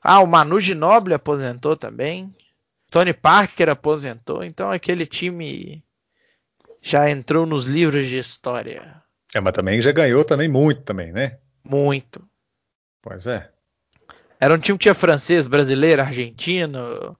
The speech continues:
Speaker 1: americano, comandado, p-, p-, na minha opinião, o melhor técnico da liga desde o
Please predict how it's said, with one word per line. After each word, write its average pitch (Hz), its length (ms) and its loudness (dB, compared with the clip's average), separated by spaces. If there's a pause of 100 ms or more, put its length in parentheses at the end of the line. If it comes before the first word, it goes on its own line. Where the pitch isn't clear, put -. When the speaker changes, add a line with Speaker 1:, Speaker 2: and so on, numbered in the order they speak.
(680)
Speaker 1:
americano, 135 1200 -2 (600)
comandado, 160 580 0
p-, 156 320 -2 (160)
p-, 151 220 -8
na 165 160 -6
minha 170 180 -4
opinião, 170 400 -2
o 170 60 -6
melhor 147 360 0
técnico 135 520 -6
da 120 160 -4
liga 120 580 -12 (1040)
desde 135 520 4
o 113 640 -4